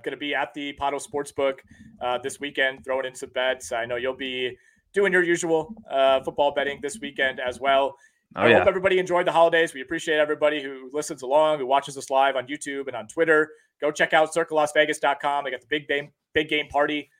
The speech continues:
Speaker 1: uh, coming up for a certain big football game in early February, uh, which we cannot say the name of, uh, when talking about this, but you know what it is.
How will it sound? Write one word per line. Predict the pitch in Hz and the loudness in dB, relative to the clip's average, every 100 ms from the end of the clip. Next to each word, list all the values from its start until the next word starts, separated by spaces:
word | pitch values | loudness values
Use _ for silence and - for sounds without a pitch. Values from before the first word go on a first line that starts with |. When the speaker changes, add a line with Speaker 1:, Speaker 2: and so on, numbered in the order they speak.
| _ _ | _ _
Speaker 1:
uh, | 131 127 127 | -4 -4 -2
coming | 151 143 | -2 0
up | 139 - | -2 -2
for | 139 131 127 | -4 -2 -2
a | 127 | -4
certain | - 160 139 | -4 -4 -4
big | 151 151 | -4 -2
football | - 160 151 | -4 2 2
game | 147 147 147 - _ _ - | 4 -2 -6 -16 _ _ -8
in | 139 | -4
early | 143 143 | -2 0
February, | 147 147 143 143 147 139 _ | 0 0 0 2 2 -2 _
uh, | 117 117 | -6 -6
which | 113 123 | -6 -12
we | 135 | -14
cannot | - 127 127 | -6 -6 -4
say | 135 | -6
the | 127 | 0
name | 151 156 | 0 2
of, | 147 139 - - | 0 0 -14 -6
uh, | 123 120 | -2 -2
when | 127 | -4
talking | 127 143 151 | -4 -4 -2
about | 139 135 | -2 -2
this, | 147 139 | -2 -6
but | - 113 _ _ _ _ _ | -6 -8 _ _ _ _ _
you | 196 | 4
know | 240 | 6
what | 190 175 | 6 4
it | |
is. | 135 131 - | 2 -4 -10